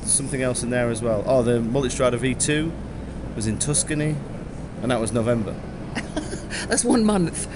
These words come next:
Speaker 1: Yeah, yeah, yeah. I mean, th-, th-, this time of year, November is always crazy busy. January and February is crazy busy, 'cause all the manufacturers wanna get their new models out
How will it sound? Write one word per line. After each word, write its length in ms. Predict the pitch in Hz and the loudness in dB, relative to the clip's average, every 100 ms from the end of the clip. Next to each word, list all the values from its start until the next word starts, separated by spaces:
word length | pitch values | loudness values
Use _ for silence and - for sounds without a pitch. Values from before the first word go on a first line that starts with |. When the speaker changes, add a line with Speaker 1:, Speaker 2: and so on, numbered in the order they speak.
| - | 0
Speaker 1:
Yeah, 180 | 165 185 | 6 8
yeah, 160 | 180 180 | 10 8
yeah. 340 | 175 170 131 | 8 8 8
I 40 | 151 | 8
mean, 340 | 180 170 143 | 8 6 2
th-, 240 | 156 151 | 0 0
th-, 120 | 156 - | -2 0
this 280 | 147 190 | 4 4
time 180 | - 185 | 4 4
of 100 | 160 | 4
year, 180 | 151 143 | 4 4
November 500 | 131 131 175 175 160 | 4 4 4 6 6
is 280 | 131 131 113 - - | 6 2 0 -2 2
always 340 | 127 131 120 | 4 6 4
crazy 340 | - 131 120 101 | 4 4 4 2
busy. 300 | 107 110 113 | 0 0 0
January 340 | 131 123 120 | 2 4 4
and 100 | 117 | 0
February 240 | 123 107 98 | 0 -2 -2
is 60 | |
crazy 260 | - 110 98 | 0 0 0
busy, 220 | 98 87 82 - - - | -4 -6 -8 -10 -10 -8
'cause 100 | - | 2
all 100 | 156 | 4
the 60 | 156 | 4
manufacturers 540 | 139 110 120 - 104 | 2 2 0 -2 -4
wanna 140 | 107 107 | -2 -2
get 120 | 90 | 0
their 120 | 107 | 2
new 160 | 127 135 | 2 4
models 340 | 117 104 92 | 2 0 -2
out 240 | 104 85 | -2 -4